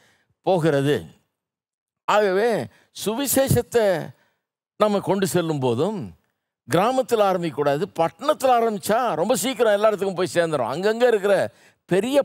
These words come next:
பட்டணங்கள்ல போய் ஊழியம் செய்து, அங்கே நல்ல சபைகள் ஸ்தாபித்தால், அந்த சபைகள் ஸ்திரமான சபைகளாக நல்லா வளர்ந்தால், நல்ல உறுதியான சபைகளா இருந்தா,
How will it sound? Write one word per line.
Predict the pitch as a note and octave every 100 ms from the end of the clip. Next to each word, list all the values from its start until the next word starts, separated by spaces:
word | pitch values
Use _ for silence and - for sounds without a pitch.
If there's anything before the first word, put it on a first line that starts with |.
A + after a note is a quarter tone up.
| -
பட்டணங்கள்ல | F#3 - C4 C4 A#3+ A3
போய் | F#3+ G3 F#3
ஊழியம் | F3 F3+ D#3+
செய்து, | D3 D3 G#3+ D3+ - _ _
அங்கே | - F#3+ C4 C4+
நல்ல | F3+ C#3+ G3 C4+
சபைகள் | A3+ G#3 G#3 F3+ E3+ B2 - -
ஸ்தாபித்தால், | D3 D3+ C3+ E3+ A3+ D#3+ - _ _ -
அந்த | F3 B3+ B3
சபைகள் | A#3 G#3+ A3 A3 -
ஸ்திரமான | E3+ G3 A#3 B3 A#3 G3+
சபைகளாக | F#3+ F#3+ E3 D3 F#3 E3+ F#2 - _ _ _
நல்லா | - D#3 G#3 G#3 E3 A#2 -
வளர்ந்தால், | A2 D#3 E3 D#3+ E3 F3+
நல்ல | D3+ E3+ E3+ D3 G#2
உறுதியான | F2 C#3 D#3+ E3+ F#3+ E3+
சபைகளா | D#3 D#3+ C#3+
இருந்தா, | A#2+ B2+ G3